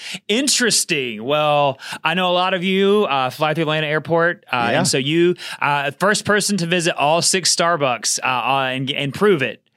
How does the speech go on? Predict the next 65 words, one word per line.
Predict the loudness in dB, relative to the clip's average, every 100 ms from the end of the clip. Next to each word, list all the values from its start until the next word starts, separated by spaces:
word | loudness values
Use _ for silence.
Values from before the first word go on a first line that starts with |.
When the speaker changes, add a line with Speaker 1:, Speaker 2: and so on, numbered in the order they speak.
| _ _
Speaker 1:
uh, | -2 0 0
wins | -2 -2 0 0 0 0 -2 -8 -6
a | -4
Boggy | 0 0 0 -2
Talk | 0 -2 0
mug. | 0 0 -2 -6
I | -2 0
will, | 2 0 -2
I | -2
will | 0
make | 0 -2 -2
one | -2 -2
for | 0 0
you. | 0 -4 -10 -8
Speaker 2:
You | -2
haven't | 0 2
Speaker 1:
Uh, | 2
Speaker 2:
made | 2
one | 0 0
for | 0
me, | 0
though. | -2 -2
Speaker 1:
uh, |
I'll, | -2 -2 0 0 0 -4 -8 -10
<laughs> | -12 -12 -12 -6
is | -2
that | 0
my | 0
job | 0 0 0
now? | 0 0 -2 -8
Speaker 2:
That | -4
Speaker 1:
Make | -2 0
you | 0
Speaker 2:
is. | 0
Speaker 1:
<laughs> |
I'm | -2 -2
just | -4 0
Speaker 2:
So | 2
Speaker 1:
kidding. | 4
Speaker 2:
next | 2 0
week, | 0 0
we're | 2 2
gonna, | 2 -2 -2 -2
since | -2 0
we | 0
have | 0
Serve | 0 0
Day | 0 0
this | 0 -4 -6
Speaker 1:
Yes, | -4 -2 0
Serve | 0 2 2
Speaker 2:
pa-, | 2
Speaker 1:
Day. | 2
Speaker 2:
we |
had | 4 2 2
Serve | 2 2
Day | 2 0
this | 0 0
Speaker 1:
Yes, | 0 -2 -2
Serve | 0 2
Speaker 2:
wait, |
Speaker 1:
Day's | 2 0
Speaker 2:
wait. |
Speaker 1:
coming | 0 0 0
up. | 0 -2